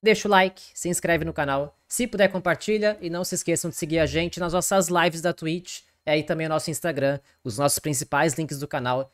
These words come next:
ficam sempre aqui na descrição de todos os vídeos, tá? Pessoal, sem mais delongas, não chegou dez da manhã ainda, mas, é, como a gente tá tendo esse sistema de manutenção quinzenal, a gente já sabe ali que hoje às dez da manhã,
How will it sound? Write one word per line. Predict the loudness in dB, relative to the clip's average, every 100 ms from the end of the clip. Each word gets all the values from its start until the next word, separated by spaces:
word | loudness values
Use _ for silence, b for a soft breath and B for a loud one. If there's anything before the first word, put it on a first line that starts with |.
| _
ficam | -8 -8 -4 -2
sempre | 0 2 2 0
aqui | 0
na | -2
descrição | -2 -2 -4 -2 -2 -4 -10 _
de | -8
todos | -4 -2 -2 -2 -8 -8 -4
os | 0
vídeos, | 4 4 2 -10 0
tá? | 2 2 b b -6
Pessoal, | 0 4 4
sem | 2 0
mais | 2 2
delongas, | 2 2 2 -2 -4 -6
não | -8 0 0 0
chegou | -2 -2 0 2
dez | 4 4
da | 2
manhã | 0 0
ainda, | 0 -2 0 0 0 4
mas, | 6 6 2 -6 b b
é, | 0 0
como | 2 0
a |
gente | 0 -2 0
tá | 0
tendo | 0 -2
esse | -2 -4
sistema | -4 -2 -2 0 -2
de | -4
manutenção | -2 -2 -2 -4 -4 -2 -2 -2
quinzenal, | -4 -2 2 2 0 b b -4
a | -2
gente | 0 0
já | 0
sabe | 2 4 4 2
ali | 0 -2 -4 _ -10
que | 0
hoje | 4 4 4
às | 2
dez | 4 4
da | 4
manhã, | 2 0 0